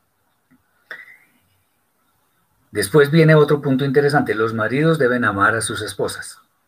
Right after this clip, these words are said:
La razón de esta sentencia es que normalmente el, el hombre es mucho más independiente y posiblemente más despreocupado que la mujer.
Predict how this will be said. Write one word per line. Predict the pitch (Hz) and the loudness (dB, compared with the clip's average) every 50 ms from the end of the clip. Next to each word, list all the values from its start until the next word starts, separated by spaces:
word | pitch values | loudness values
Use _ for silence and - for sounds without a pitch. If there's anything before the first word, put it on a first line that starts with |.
| _ _ _ _ _ _ _ _ _ _ _ _ _ - _ _ _ - - - - _ _ | _ _ _ _ _ _ _ _ _ _ _ _ _ -20 _ _ _ -20 -20 -20 -20 _ _
La | - 135 131 135 | -2 0 0 2
razón | 127 135 139 131 - 170 160 156 180 196 | 2 2 0 0 0 -2 -2 -2 -2 -2
de | 170 165 | 0 -2
esta | 139 - - 151 143 | -2 0 -2 -6 -4
sentencia | - 156 131 131 127 117 110 107 101 113 120 | -4 -4 -6 -6 -8 -10 -12 -10 -10 -8 -8
es | 113 107 _ | -8 -8 _
que | - 135 120 | -8 -8 -8
normalmente | 110 101 101 101 101 107 110 110 113 113 113 113 113 127 120 117 113 | -8 -10 -12 -10 -8 -8 -6 -6 -6 -6 -6 -6 -6 -6 -6 -4 -6
el, | 107 101 98 92 87 - | -6 -8 -10 -14 -12 -12
el | - 98 120 | -6 0 0
hombre | 143 123 107 98 104 107 101 98 | 0 0 0 -6 -6 -6 -4 -4
es | 98 95 - | -6 -6 -6
mucho | 113 113 113 120 127 131 127 - - 131 | -6 -4 0 2 2 2 2 0 -2 0
más | 120 117 113 113 113 113 - - - - - - - _ _ _ _ _ _ _ _ _ _ _ _ _ _ _ _ _ _ | 0 2 2 0 0 -4 -6 -8 -8 -8 -10 -12 -16 _ _ _ _ _ _ _ _ _ _ _ _ _ _ _ _ _ _
independiente | - 131 127 127 123 113 117 127 117 110 113 117 117 113 113 117 113 - 147 | 2 4 4 6 4 2 2 0 -2 -2 -2 -2 -2 -2 -2 -2 -2 -2 -2
y | 147 139 | -2 -2
posiblemente | - 110 107 - - 110 107 117 117 120 120 117 123 | -2 -4 -4 -4 -4 -4 -2 -2 -4 -4 -4 -4 -2
más | 117 117 120 120 | 0 0 0 0
despreocupado | 123 123 113 - 123 113 98 92 110 95 - 101 98 101 110 - | 0 -2 -2 -2 -4 -4 -4 -4 -8 -4 0 2 2 2 0 -2
que | - 95 | -6 -6
la | 87 87 | -4 -4
mujer. | 87 90 87 - - 82 - - | -4 -6 -6 -6 -8 -8 -10 -18